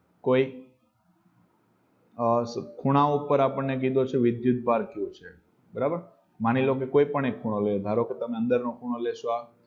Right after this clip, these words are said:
કે આ બાજુનો કોઈ ખૂણો લેશો, ધારો કે અહીંયા Q વિદ્યુતભાર લીધો અથવા ઉપરનો કોઈ પણ ખૂણો લઈ શકો. બરાબર? અને તમને એમ કીધું છે કોઈ એક સપાટી પરથી પસાર થતું ફ્લક્સ ગણવાનું છે. હવે આ એક સમઘન થયો,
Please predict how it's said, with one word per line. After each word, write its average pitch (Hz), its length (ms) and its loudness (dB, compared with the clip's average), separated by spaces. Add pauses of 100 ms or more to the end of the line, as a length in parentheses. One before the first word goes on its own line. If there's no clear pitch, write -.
(320)
કે 107 80 -8
આ 101 160 -4
બાજુનો 120 400 2
કોઈ 120 180 0
ખૂણો 120 280 -4
લેશો, 117 260 -4
ધારો 107 240 -2
કે 120 100 -4
અહીંયા 120 200 0 (200)
Q 120 120 0
વિદ્યુતભાર 120 420 0
લીધો 113 220 -2
અથવા 113 240 -4
ઉપરનો 135 340 0
કોઈ 135 180 4
પણ 131 180 -2
ખૂણો 101 300 -10
લઈ 92 120 -10
શકો. - 360 -20 (640)
બરાબર? 156 240 2 (1400)
અને 120 160 2
તમને 127 280 2
એમ 156 100 2
કીધું 147 200 2
છે 156 120 -2
કોઈ 147 180 4
એક 151 140 4
સપાટી 143 440 0
પરથી 139 320 -4
પસાર 127 360 -4
થતું 123 300 -12
ફ્લક્સ 127 320 -2 (100)
ગણવાનું 98 380 -8
છે. - 120 -20 (680)
હવે 123 120 4
આ 127 280 2
એક 151 200 2
સમઘન 147 420 0
થયો, 143 380 4